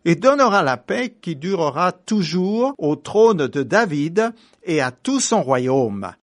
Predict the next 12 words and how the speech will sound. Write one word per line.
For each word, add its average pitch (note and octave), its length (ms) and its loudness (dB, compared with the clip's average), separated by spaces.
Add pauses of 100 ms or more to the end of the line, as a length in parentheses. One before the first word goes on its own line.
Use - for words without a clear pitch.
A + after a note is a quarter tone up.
(180)
Sa - 260 -2
royauté D#3+ 680 0
sera C3 340 -4
solidement G3 640 0
fondée D#3+ 540 -4
sur D#3 220 -4
le B2+ 120 -2
droit F#3 460 0 (440)
et B3+ 360 -2
sur - 320 -6
la A#3+ 140 2
justice, F#3+ 800 -4